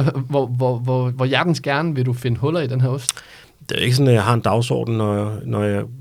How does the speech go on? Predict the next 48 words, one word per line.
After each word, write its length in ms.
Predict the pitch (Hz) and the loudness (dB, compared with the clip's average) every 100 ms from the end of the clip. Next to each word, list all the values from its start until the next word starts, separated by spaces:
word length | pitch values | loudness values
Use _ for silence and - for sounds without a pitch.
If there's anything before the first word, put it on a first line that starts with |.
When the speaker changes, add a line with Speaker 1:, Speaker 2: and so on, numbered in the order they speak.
| 131 | -8
Speaker 2:
når, 360 | 123 117 101 101 | -4 -2 -2 -4
når 140 | 110 | -6
vi 120 | 104 107 | -4 -8
taler 340 | - 117 - 113 | -4 -4 -2 -2
med, 240 | 107 101 95 - _ _ _ - | 0 -2 -4 -14 _ _ _ -6
med 140 | 107 | 0
landsholdsspillerne, 600 | 107 95 117 - 113 101 | 0 0 -4 -2 -2 0
med 100 | 98 | -2
Kasper 240 | 98 98 107 | -4 -4 -2
Hjulmand, 160 | 107 | 0
og 60 | 101 | -2
siger, 160 | - 104 | -4 -6
"Nu 60 | |
skal 240 | 107 - 107 | -6 -6 -4
vi 200 | 104 107 - _ | -4 -6 -14 _
satme 440 | - 117 113 117 | -8 -6 -4 -4
op 160 | 101 107 113 | -4 -4 -6
i, 260 | 104 101 - | -6 -6 -4
i 60 | |
lejren 280 | 110 104 110 | -2 -2 -4
og 120 | 104 | -4
nakken, 340 | 101 101 107 104 151 - 123 | -4 -4 -8 -12 -16 -14 -8
øh, 220 | 107 104 - | -4 -4 -2
overhovedet." 480 | 110 101 110 120 123 - - - - _ - | -2 0 2 0 -2 -16 -20 -20 -20 _ 2
Men 240 | 117 117 113 | 6 6 6
vi 80 | |
er 60 | 107 | 4
heller 180 | 120 123 | 4 4
ikke 120 | 120 | 4
medløbere. 480 | 113 127 127 101 98 - | 6 6 4 0 -4 -8
Altså, 180 | 107 104 | -8 -4
vi, 180 | 107 110 | -2 0
Speaker 1:
Mm. 240 | 117 107 | 0 0
Speaker 2:
vi 60 | 110 | -4
skal 180 | - 107 | -6 0
dække, 400 | 117 131 120 101 - 135 | 0 2 0 0 -10 -8
øh, 120 | 113 | -6
sobert 380 | - 123 123 113 | -2 -2 0 2
og 80 | 104 | 0
objektivt. 500 | - - - 104 - - | -2 -8 -6 -8 -14 -8
Øh, 320 | 107 101 98 95 | -2 0 0 0
så 120 | 113 | -2
vi 120 | 113 | -2
kommer 180 | 117 110 | 0 0
ikke 120 | 120 | 0
til 220 | 143 123 | 2 2
bare 480 | 110 110 110 107 | 2 0 0 0
at, 60 | 104 | 0